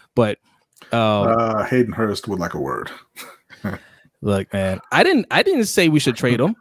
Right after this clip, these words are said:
Speaker 1: Like, I
Speaker 2: No,
Speaker 1: said
Speaker 2: I'm
Speaker 1: we
Speaker 2: just,
Speaker 1: should have
Speaker 2: I'm
Speaker 1: kept
Speaker 2: just
Speaker 1: him.
Speaker 2: saying he got traded. You know, you are not stuck with him. <laughs>
Speaker 1: Um, I've heard some people say that, you know, they could be moving on from Patrick Queen if, uh, he doesn't pan out this year. And I would say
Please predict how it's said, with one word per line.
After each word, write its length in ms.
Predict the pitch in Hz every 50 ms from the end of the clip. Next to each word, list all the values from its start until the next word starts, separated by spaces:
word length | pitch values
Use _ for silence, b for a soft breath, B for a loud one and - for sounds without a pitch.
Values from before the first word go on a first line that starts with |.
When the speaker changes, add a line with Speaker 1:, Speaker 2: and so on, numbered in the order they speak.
| - -
Speaker 1:
Like, 200 | 156 160 160 - -
I 100 | 151 180
Speaker 2:
No, 160 | 202 160 143
Speaker 1:
said 80 | - -
Speaker 2:
I'm 60 | 180
Speaker 1:
we 60 | 214
Speaker 2:
just, 80 | - 160
Speaker 1:
should 80 | 208 196
have 60 | 147
Speaker 2:
I'm 40 | 147
Speaker 1:
kept 100 | 147 143
Speaker 2:
just 140 | 143 127 107
Speaker 1:
him. 80 | 147
Speaker 2:
saying 140 | 160 151 127
he 140 | 127 135 127
got 280 | 104 - 90 127 135 -
traded. 460 | - 113 92 85 85 85 85 98 98
You 80 | 104
know, 140 | 104 110 113 -
you 160 | 127 131 117
are 80 | 95
not 260 | 90 92 120 147 135 -
stuck 300 | - - 92 - - 123
with 160 | - - -
him. 240 | 156 120 - - - B
<laughs> 60 | B B B B B B B B B B B B - -
Speaker 1:
Um, 560 | - 139 139 139 139 139 135 135 131 131 123 - _ _ -
I've 200 | 156 196 190 -
heard 180 | 196 190 180
some 160 | - 165 147
people 300 | - 147 139 131 127 120
say 360 | 110 - - 123 117 117 110 107
that, 440 | 101 110 104 104 101 98 95 - _ _
you 100 | - 107
know, 160 | 104 101 98
they 140 | 95 113 113
could 120 | - 120 104
be 80 | 104
moving 300 | 101 101 104 101 98 98
on 120 | 98 95 92
from 80 | 92
Patrick 320 | 92 - 98 92 - - -
Queen 480 | - - 101 98 95 92 90 90 90
if, 240 | 90 90 90 - -
uh, 400 | 101 95 92 92 90 90 104 - - _ _ _
he 240 | _ - - 101 92
doesn't 400 | 90 95 92 92 90 92 87 -
pan 260 | - - 98 92 90
out 220 | 90 90 92 - -
this 220 | - 92 - - -
year. 340 | 90 90 87 85 85 87 B B B B B _ -
And 180 | - 98 101 98
I 140 | 95 104
would 160 | 101 98 98 101
say 520 | - - 95 92 90 87 87 85 85 -